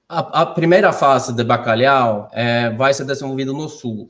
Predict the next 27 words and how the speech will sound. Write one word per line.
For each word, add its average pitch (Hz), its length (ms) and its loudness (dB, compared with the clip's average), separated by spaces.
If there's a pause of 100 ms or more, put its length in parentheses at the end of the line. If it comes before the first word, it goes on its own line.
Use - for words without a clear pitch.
(100)
mas, 143 600 0 (280)
eh, 127 400 0
ao 143 100 2
mesmo 175 400 0
tempo 131 380 -4
que - 80 -8
a 117 80 -2
gente 117 320 -6
trabalhava 117 640 0
com, 113 500 -6
eh, 107 760 -8
processo 120 500 -6
de 113 80 -6
seleção 110 400 -2
do 107 80 -4
conceito 139 480 -2
no 110 60 -2
fase 113 340 0
um, 175 220 2
a 135 60 4
gente 131 200 -4
também 139 300 2
começava 139 560 0
a 143 100 -8 (500)
perfurar 143 520 2
poços 151 360 -2
na, 156 140 -2